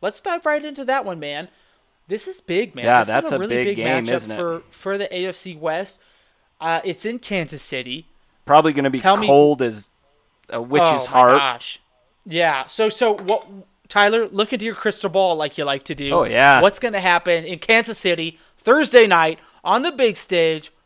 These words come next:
Speaker 1: Chargers and Chiefs?
Speaker 2: Um, I, I watched the Chargers and the Bengals game this week at,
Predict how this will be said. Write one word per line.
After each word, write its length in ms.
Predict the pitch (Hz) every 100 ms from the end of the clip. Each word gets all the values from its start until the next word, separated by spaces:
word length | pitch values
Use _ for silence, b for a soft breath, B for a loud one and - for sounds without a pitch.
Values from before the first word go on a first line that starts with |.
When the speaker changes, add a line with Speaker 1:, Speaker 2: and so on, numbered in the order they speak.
| -
Speaker 1:
Chargers 440 | - 170 165 170
and 120 | 165 170
Chiefs? 440 | 175 - - - _ _ _ _ _ _ -
Speaker 2:
Um, 380 | - 147 143 135
I, 280 | 127 135 131 -
I 140 | 131 131
watched 480 | 139 180 220 -
the 80 | 143
Chargers 800 | - - 143 147 139 139 131 117 - 123
and 500 | 127 131 131 127 113
the 300 | 123 120 110 _
Bengals 580 | 131 135 135 117 110 104
game 360 | - 113 110 110
this 200 | 107 -
week 240 | 120 110 -
at, 240 | 131